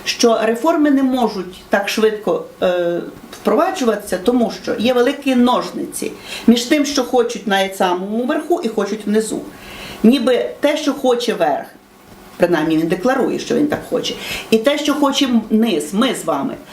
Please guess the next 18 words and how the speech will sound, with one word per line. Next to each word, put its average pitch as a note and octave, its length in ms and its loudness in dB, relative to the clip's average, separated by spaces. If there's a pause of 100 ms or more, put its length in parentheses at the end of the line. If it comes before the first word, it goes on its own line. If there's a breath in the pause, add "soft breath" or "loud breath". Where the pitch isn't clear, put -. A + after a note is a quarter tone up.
(240 loud breath)
фактично D4 760 2 (160)
ма-, G3 260 0
співзвучне. G3+ 960 -2 (200)
Але G#3+ 360 2 (840)
він G#3 100 4
сказав, G#3 440 2
що E3 260 -2
середня F#3 1000 0 (480)
ланка G3+ 720 2 (560)
не E4 160 6
хоче B3 400 0
змін. F#3 300 0 (1000 loud breath)
І A#3+ 100 6
ця C4+ 160 0
середня B3+ 500 0
ланка E4+ 400 0
фактично - 760 -4 (840)
тормозить G3 760 2